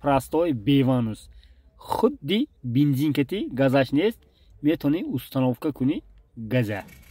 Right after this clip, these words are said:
Короче, мошина нархаша ҳафтоду се ҳазор сомон гуфтосиям, мошин савдо мешад, як сола документ кити. Ҳолати мошин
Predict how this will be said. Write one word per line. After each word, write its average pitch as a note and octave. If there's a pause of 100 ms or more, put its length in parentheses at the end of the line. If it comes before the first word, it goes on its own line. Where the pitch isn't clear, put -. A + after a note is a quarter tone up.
(480)
Короче, A3+
мошина F#3+
нархаша G#3 (120)
ҳафтоду C3+
се C#3
ҳазор D#3+
сомон C#3
гуфтосиям, C4 (120)
мошин B2+
савдо A#2+
мешад, C3 (420)
як C3
сола C#3 (160)
документ A#2
кити. F#3 (400)
Ҳолати C3+
мошин E3